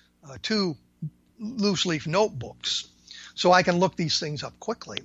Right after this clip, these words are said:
So I went back and looked at the last few, uh, pages for the, the last years of Project Blue Book, and he was right. The, mostly sightings from Ohio, the Ohio area, especially around Dayton, where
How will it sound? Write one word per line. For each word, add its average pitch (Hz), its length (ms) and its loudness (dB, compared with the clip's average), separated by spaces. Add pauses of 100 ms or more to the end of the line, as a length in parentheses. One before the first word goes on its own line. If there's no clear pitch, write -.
So 147 200 -4
I 262 100 4
went 254 180 -2
back 175 260 4
and 139 140 -4
looked 208 220 0
at 175 100 -6
the 131 60 -6
last 143 400 2
few, 143 340 -2 (720)
uh, 143 200 -10 (240)
pages 175 800 2 (500)
for 160 300 -2
the, 151 300 -2
the 143 180 -6
last 160 320 4
years 160 280 0
of 143 220 -10
Project 160 400 0
Blue 190 160 4
Book, 160 260 0
and 143 80 -4
he 185 120 6
was 262 160 4
right. 220 380 4 (200)
The, 170 260 4 (140)
mostly 208 460 2
sightings 220 440 4
from 185 180 0
Ohio, 165 280 -2
the 160 160 2
Ohio 190 400 4
area, 156 260 0
especially 185 400 -2
around 151 300 0
Dayton, 180 320 2
where 131 220 -6